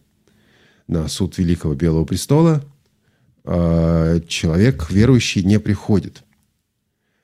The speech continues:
А вот, а, ну, потому что это суд для другого, это суд для неверующих людей. Но что же касается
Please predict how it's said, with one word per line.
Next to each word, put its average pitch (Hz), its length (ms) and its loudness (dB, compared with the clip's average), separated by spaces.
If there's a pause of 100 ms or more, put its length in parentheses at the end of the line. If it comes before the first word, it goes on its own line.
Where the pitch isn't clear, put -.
(160)
А 92 120 -2
вот, - 580 -4
а, 92 400 -2 (640)
ну, 110 420 -4
потому 107 160 2
что 101 140 0
это 95 100 -4
суд 92 220 -2
для 85 100 -4
другого, 92 420 0
это 87 200 -6
суд 87 160 -6
для 87 100 0
неверующих 90 600 -2
людей. - 260 -10 (580)
Но 117 240 0
что - 220 -2
же 123 100 4
касается 120 960 -2